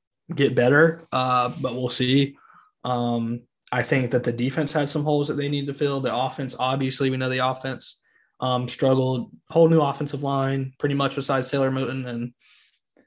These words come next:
quarterback, and Christian McCaffrey has to stay healthy, and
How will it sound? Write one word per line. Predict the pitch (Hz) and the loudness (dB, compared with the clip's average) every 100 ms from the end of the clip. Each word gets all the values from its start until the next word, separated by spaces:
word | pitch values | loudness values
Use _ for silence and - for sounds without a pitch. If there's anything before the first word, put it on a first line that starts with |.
| _ _ - | _ _ 4
quarterback, | 147 131 131 127 127 127 - | 6 6 4 4 2 0 -4
and | 120 120 120 - | -6 -6 -8 0
Christian | 151 143 | 2 2
McCaffrey | 131 131 123 131 | 2 2 4 2
has | 123 | 0
to | - | -4
stay | 139 127 | -4 -4
healthy, | 127 127 131 127 123 123 | -4 -2 -4 -4 -4 -4
and | 113 113 117 | -6 -8 -14